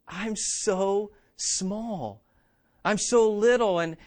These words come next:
and all of that declares God's glory. It just declares how wonderful He is because He created that. All of His creation just screams that He's glorious. Now,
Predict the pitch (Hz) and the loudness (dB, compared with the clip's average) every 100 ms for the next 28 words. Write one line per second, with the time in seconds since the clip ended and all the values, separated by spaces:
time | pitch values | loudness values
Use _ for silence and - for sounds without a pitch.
0 | - 196 - 240 330 302 254 190 220 - | -4 -2 0 2 4 4 2 2 -4 -4
1 | 254 247 247 180 - 208 208 175 160 _ | -2 0 0 -2 -8 -8 -8 -10 -12 _
2 | - 196 226 262 180 147 175 220 196 226 | -6 -2 -2 0 0 -2 -2 -2 -4 -4
3 | 214 - 247 247 240 208 196 190 240 285 | -6 -2 2 2 4 0 0 -2 -4 -2
4 | 254 - 208 202 196 208 214 208 190 - | -4 0 2 2 0 -2 -2 -4 -8 -8
5 | 214 220 285 233 135 110 113 _ - _ | -6 -4 -4 -6 -6 -10 -12 _ -20 _
6 | _ _ _ _ _ _ - 262 311 262 | _ _ _ _ _ _ 4 4 4 -2
7 | - - 233 254 269 220 180 180 - - | -6 -6 -2 -2 -2 -4 -6 -6 -8 -6
8 | 254 277 214 160 160 220 196 156 147 185 | -4 -4 -4 -6 -4 -4 -4 -6 -6 -6
9 | 240 285 151 113 - 202 | -6 -4 -4 -6 -4 -4